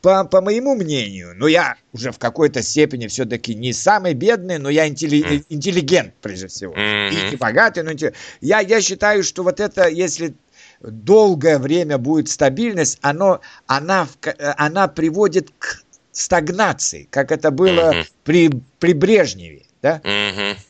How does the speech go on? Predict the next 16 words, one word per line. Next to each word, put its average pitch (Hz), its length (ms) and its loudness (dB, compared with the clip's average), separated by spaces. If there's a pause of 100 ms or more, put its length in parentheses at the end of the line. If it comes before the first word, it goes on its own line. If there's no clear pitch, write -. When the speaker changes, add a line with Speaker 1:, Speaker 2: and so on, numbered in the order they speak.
Speaker 1:
Поэтому 180 500 2
это 202 280 2
опасная 190 600 -2
вещь. 85 360 -16
Это 160 260 -6
нельзя, 180 540 -2
Speaker 2:
Мгм. 95 160 -8 (420)
Speaker 1:
э, 151 380 2 (140)
так 156 240 0
вот 147 260 0
говорить, 147 400 2
что 143 140 -4
стабильность — 139 760 0
это 127 280 2
прежде 131 360 0
всего. 127 400 -2